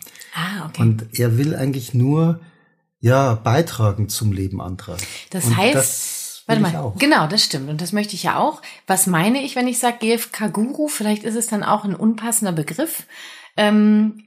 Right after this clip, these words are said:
Speaker 1: ihr seid für mich quasi die Begleiter in die G F K. Also ich weiß noch, ich hatte ein Schlüsselerlebnis bei dem Workshop bei euch. Und zwar war es bis dato für mich in, in der Gesellschaft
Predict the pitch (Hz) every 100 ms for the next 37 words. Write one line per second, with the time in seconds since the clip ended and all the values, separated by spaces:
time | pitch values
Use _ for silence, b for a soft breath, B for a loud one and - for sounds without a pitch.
0 | _ - 220 226 226 220 - 185 190 262
1 | - - 220 214 202 180 185 202 175 165
2 | 262 254 208 196 175 185 180 - 226 165
3 | 190 202 208 233 220 214 220 214 208 -
4 | 294 - - 220 233 226 226 226 220 -
5 | 190 190 190 185 165 170 170 160 147 123
6 | 156 - B B B B B 190 185 -
7 | 190 196 202 220 - 202 - 190 220 226
8 | - 190 214 226 - - 196 190 185 185
9 | 185 - 175 175 170 165 165 160 151 160
10 | 139 156 240 - 277 269 - -